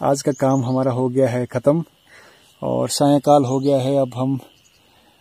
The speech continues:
मच्छर से टसोना नहीं चाहते, इसलिए <laughs> हम घर की तरफ मुड़ रहे हैं। और एक नया assignment मिल गया है कि तू घर नहीं जाएगा, काम करने से पहले, पहले इसको साफ करना पड़ेगा। तो order तो order है, अब order मानना पड़ेगा।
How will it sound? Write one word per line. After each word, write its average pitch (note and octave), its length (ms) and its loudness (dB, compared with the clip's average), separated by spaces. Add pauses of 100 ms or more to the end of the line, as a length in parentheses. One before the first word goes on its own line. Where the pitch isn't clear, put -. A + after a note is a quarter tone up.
(200)
मच्छर C3 300 0
से C#3+ 180 0
टसोना C3 340 2
नहीं C#3+ 180 4
चाहते, C#3+ 360 4 (280)
इसलिए C3+ 760 0
<laughs> - 60 -
हम D#3+ 140 0
घर C3+ 220 0
की C#3 140 -4
तरफ C#3 280 4 (720)
मुड़ D3+ 180 4
रहे C#3+ 260 6
हैं। C#3+ 180 2 (680)
और C#3 160 6
एक C#3+ 200 8
नया D#3 220 8
assignment D3 420 4
मिल C#3 120 4
गया C#3 180 6
है A#2+ 100 -4
कि D3 80 -2
तू C3 120 0
घर C#3 180 4
नहीं C#3 180 6
जाएगा, C3 340 6 (600)
काम D3 240 4
करने C#3+ 260 2
से C#3+ 140 -2
पहले, C#3 300 4 (760)
पहले C3+ 160 4
इसको - 180 0
साफ C#3 260 4
करना C#3+ 140 2
पड़ेगा। C3 360 0 (1200)
तो C#3+ 100 -2
order C#3+ 280 4
तो D3 160 6
order C#3+ 200 6
है, C#3+ 240 4
अब C3 160 -4
order C3+ 240 -2
मानना C#3 300 2
पड़ेगा। B2+ 400 -4